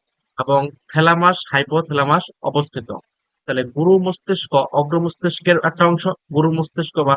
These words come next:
সেরিব্রাল কর্টেক্স এবং থ্যালামাস, হাইপোথ্যালামাস। এই প্রতিটি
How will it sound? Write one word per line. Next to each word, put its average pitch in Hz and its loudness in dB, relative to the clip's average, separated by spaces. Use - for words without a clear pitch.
সেরিব্রাল 160 2
কর্টেক্স 165 0
এবং 139 0
থ্যালামাস, 175 2
হাইপোথ্যালামাস। 143 -4
এই 151 0
প্রতিটি 202 -2